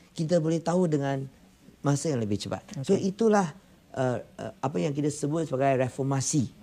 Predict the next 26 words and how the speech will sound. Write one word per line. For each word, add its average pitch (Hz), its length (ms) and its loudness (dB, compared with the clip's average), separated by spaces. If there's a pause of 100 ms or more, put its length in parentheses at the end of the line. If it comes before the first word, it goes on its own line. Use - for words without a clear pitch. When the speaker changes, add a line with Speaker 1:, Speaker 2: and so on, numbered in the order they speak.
(140)
Speaker 2:
Hmm. 135 320 -2
Speaker 1:
Reformasi 143 720 0
perakaunan 143 640 0
dan 143 80 -2
ke-, 113 320 -6 (160)
kewangan 147 400 2
yang 131 160 -2
sedang 143 560 2 (400)
dilakukan. 107 640 -2
Speaker 2:
Ya. 127 240 -2 (500)
Uh, 156 460 4
Yang 160 160 2
Berhormat, 202 240 4
sementelahan 170 420 2
kita 151 380 2
live, 156 420 0 (220)
saya 151 480 4
boleh 156 240 4
beri 165 160 4
laluan 165 260 2
kepada 151 220 -4
pemanggil, 156 560 0
uh, 131 160 -4 (260)
Yang 131 80 0
Speaker 1:
Sila. 131 60 0
Speaker 2:
Berhormat. 123 200 -2